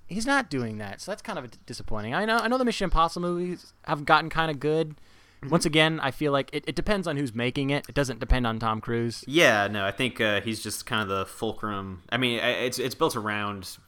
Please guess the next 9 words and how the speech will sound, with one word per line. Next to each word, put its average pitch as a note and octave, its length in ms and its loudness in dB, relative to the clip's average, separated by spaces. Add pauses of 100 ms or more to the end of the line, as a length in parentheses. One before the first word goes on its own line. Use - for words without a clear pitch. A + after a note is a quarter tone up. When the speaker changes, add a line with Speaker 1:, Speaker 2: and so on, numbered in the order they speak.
(120)
Speaker 2:
Tom G2 220 -4
Cruise, G2 420 -6
and G2+ 120 -8
then G2 140 -8
whoever G2 640 -4
is G2 160 -10
helming G2 340 -6
it F#2+ 140 -8
kinda F#2+ 340 -6